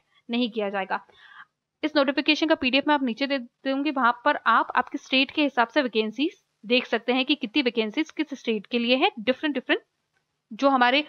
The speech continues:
वैकेंसीज निकली है ऑफिसर वन, टू and थ्री स्केल के लिए, प्लस जो क्लर्क के लिए निकली है, उसमें आप यहाँ से चेक कर सकते हैं और accordingly आप फॉर्म फिल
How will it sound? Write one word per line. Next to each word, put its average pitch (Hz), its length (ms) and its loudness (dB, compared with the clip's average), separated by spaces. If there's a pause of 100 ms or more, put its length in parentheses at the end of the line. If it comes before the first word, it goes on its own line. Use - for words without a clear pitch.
(320)
वैकेंसीज 254 420 0
निकली 247 300 -2
है 208 200 0 (460)
ऑफिसर 247 400 0
वन, 240 460 0
टू 247 280 0
and 254 140 -4
थ्री 254 200 -2
स्केल 233 280 -2
के 233 100 -2
लिए, 233 120 2
प्लस 262 300 0
जो 269 80 -4
क्लर्क 226 260 -2
के 247 100 0
लिए 233 120 -2
निकली 220 280 -8
है, 285 60 -4
उसमें 247 240 -6
आप 262 120 -4
यहाँ 214 180 -4
से 285 120 -6
चेक 294 320 0 (380)
कर 247 100 4
सकते 247 260 -2
हैं 339 60 6
और 330 80 4
accordingly 233 440 2
आप 294 120 4
फॉर्म 262 240 2
फिल 330 200 2